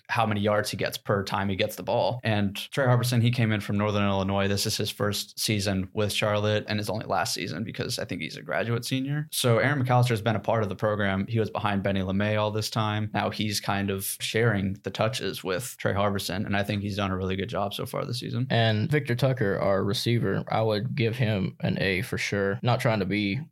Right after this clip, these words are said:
Speaker 2: not critical of our players, but he's been everything and more for a receiver this season.
Speaker 1: He's been a really big safety blanket for Chris Reynolds. Anytime Chris Reynolds really gets in trouble or needs someone to get open, Victor Tucker's always there. So he's really picked up on the receiving end 'cause Cameron Dollar hasn't had the best season. Victor Tucker's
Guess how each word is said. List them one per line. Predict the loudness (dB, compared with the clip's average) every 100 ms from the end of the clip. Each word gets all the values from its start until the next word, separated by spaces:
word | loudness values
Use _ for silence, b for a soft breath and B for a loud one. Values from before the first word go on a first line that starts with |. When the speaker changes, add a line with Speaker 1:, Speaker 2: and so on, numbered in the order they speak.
| _
Speaker 2:
not | 0 0 0
critical | 0 2 2 0
of | 0
our | 0
players, | 0 0 2 0 -2 -6 -4
but | -4 -2
he's | 0 0 2
been | 2 2 2 -2 -2
everything | -2 -2 0 0 0 0
and | 0
more | 2 2 0 -2 -10 -4 -2 0
for | 0 2
a | 2
receiver | 0 0 0 -2 -4 -6
this | -6
season. | -6 -6 -2 0 0 -2
Speaker 1:
He's | -2
been | 0 2
a | 2
really | 4 4
big | 2 0
safety | 0 0 0
blanket | 0 0 0 -2 -2
for | 0 0 -2
Chris | -2 -2
Reynolds. | 0 2 2 0 -2 0
Anytime | 0 2 2 2 2 0 0
Chris | -2 0
Reynolds | 0 0
really | 0 0 0
gets | 0 0
in | -2
trouble | 2 2 4 0 0 0
or | 0 0 0
needs | 0 2
someone | 2 2
to | 2
get | 2
open, | 2 2 0
Victor | 0 -2 -2
Tucker's | -2 -2 -4 -2
always | 0 0 0
there. | 2 2 0 -4
So | 0 2 2 0
he's | 2
really | 4 4
picked | 2 2
up | 2 2
on | 0
the |
receiving | 0 0 0 2
end | 2 2 0
'cause | 0 0
Cameron | 2 2 4
Dollar | 4 4
hasn't | 2 2
had | 2 0
the | 0
best | 0 2
season. | 0 2 0
Victor | -2 -4 -2
Tucker's | -2 0 0 0